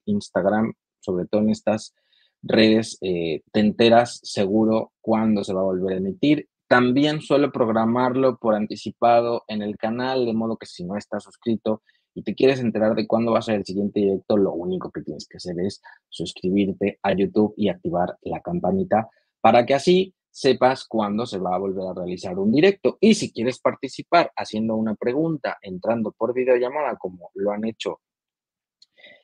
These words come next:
mis invitados de hoy, lo único que tienes que hacer es contactar conmigo a través de WhatsApp y decirme, "Hola, Isra, yo tengo ganas de entrar a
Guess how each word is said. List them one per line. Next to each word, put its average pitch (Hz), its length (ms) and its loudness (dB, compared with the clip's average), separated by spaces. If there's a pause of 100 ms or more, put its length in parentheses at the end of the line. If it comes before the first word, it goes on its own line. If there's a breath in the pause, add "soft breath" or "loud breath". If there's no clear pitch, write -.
(100)
mis 120 260 2
invitados 113 480 4
de 135 100 6
hoy, 143 280 2 (100)
lo 120 140 2
único 139 240 0
que 139 80 2
tienes 139 240 -6
que 131 80 0
hacer 143 180 -2
es 147 180 -4 (120)
contactar 120 500 -2
conmigo 131 300 -2
a 123 60 -2
través 110 260 0
de 117 60 -2
WhatsApp 110 420 0
y 110 40 0
decirme, 107 440 -2
"Hola, 156 340 4
Isra, 139 320 2
yo 131 180 -2
tengo 127 480 2
ganas 110 360 0
de 98 80 0
entrar 95 340 2
a 92 240 -2